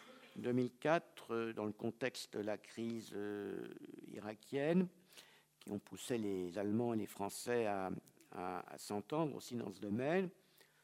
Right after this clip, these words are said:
on est arrivé à, euh, créer quand même un organisme qui est une agence européenne de défense en deux mille quatre, chargée de définir, euh, les, euh, programmes d'armement communs. Il y a quelques programmes d'armement,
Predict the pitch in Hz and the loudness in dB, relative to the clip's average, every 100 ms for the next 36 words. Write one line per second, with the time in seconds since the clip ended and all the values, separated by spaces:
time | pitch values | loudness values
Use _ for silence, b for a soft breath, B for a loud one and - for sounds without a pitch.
0 | b b - 123 151 - 131 120 120 127 | b b -6 0 0 2 2 2 0 2
1 | 165 175 139 123 123 117 107 104 113 - | 4 4 4 4 4 4 0 -6 -8 -4
2 | 127 160 - 120 123 151 131 117 117 117 | -2 -2 -2 0 2 2 2 0 0 2
3 | 117 120 123 117 117 143 - 180 170 - | 2 2 2 2 2 0 2 4 4 -2
4 | 104 - 107 107 117 147 139 120 104 107 | -12 -2 2 2 4 2 2 2 2 2
5 | - 117 113 101 104 98 - 123 180 - | 2 4 4 4 2 0 2 2 2 -2
6 | - - 90 104 107 98 - 123 147 - | -6 -6 -6 -2 -2 -2 -4 -4 -4 -6
7 | - _ - B B B - 101 107 147 | -18 _ -20 B B B 0 2 6 6
8 | 143 101 113 - 104 104 113 160 165 - | 8 8 6 2 2 4 8 8 8 4
9 | - 123 117 117 131 139 135 - - 110 | -2 0 0 0 -2 -2 -4 -6 -8 -4
10 | 107 101 98 95 - 101 104 127 131 117 | -2 -2 -4 -6 -10 -6 0 4 6 4
11 | 101 110 127 151 - - 120 90 73 _ | 2 -2 0 0 0 0 0 0 -4 _
12 | _ _ _ _ - - - - - 135 | _ _ _ _ -20 -10 -10 -2 4 4
13 | - - - 95 104 101 92 87 92 90 | 2 -2 0 2 2 0 0 -2 -2 -4
14 | 101 95 82 | -2 -2 -4